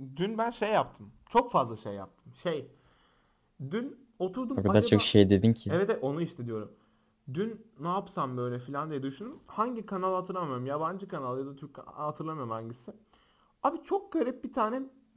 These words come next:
Speaker 1: meyveli ke-, no, mandalinalı kek tarifi
Speaker 2: Abi
Speaker 1: gördüm.
Speaker 2: ya bu, bunu saklasak mı artık?
Speaker 1: Niye?
Speaker 2: Tahminimce bir on sekiz dakika oldu.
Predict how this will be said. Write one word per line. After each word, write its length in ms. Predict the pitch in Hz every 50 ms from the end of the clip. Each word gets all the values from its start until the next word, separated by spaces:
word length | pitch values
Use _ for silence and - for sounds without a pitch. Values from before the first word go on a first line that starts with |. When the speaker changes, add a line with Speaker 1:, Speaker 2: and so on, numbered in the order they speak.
| 120 143
Speaker 1:
meyveli 640 | 151 160 170 180 185 190 190 214 233 247 269 269 - - - _ _ _ _ _ _ _ _ _ _ _ -
ke-, 200 | - - 190 - - - 143
no, 200 | 147 131 117 - - - _ _ _ _
mandalinalı 720 | - 139 151 156 160 170 170 190 214 247 254 233 214 226 226 - - _ _ _ _
kek 300 | - - 196 190 - -
tarifi 360 | - 131 123 120 110 110 113
Speaker 2:
Abi 80 | 139 165
Speaker 1:
gördüm. 140 | 185 175 175
Speaker 2:
ya 280 | 185 180 165 156 156
bu, 160 | 170 180 175 165
bunu 180 | 170 180 185
saklasak 600 | 180 - 170 160 160 - 185 - - 202 202 -
mı 80 | - 110
artık? 340 | 98 98 - - _ - - - _
Speaker 1:
Niye? 280 | 127 135 147 165 202 269 - _ _ _ _ _ _ _ _ _ _ _ _ _ _ _ _ _ _ _ _ _ _ _ _ _ _ _ _ _ _ _ _ _ _ _ _ _ _ _ _ _ _ -
Speaker 2:
Tahminimce 500 | 139 139 139 143 151 151 147 139 139 143
bir 60 | 127
on 180 | 95 127 143
sekiz 320 | 131 135 139 135 135 123 107
dakika 320 | 107 104 - - - 139
oldu. 400 | 139 139 139 135 123 104 - -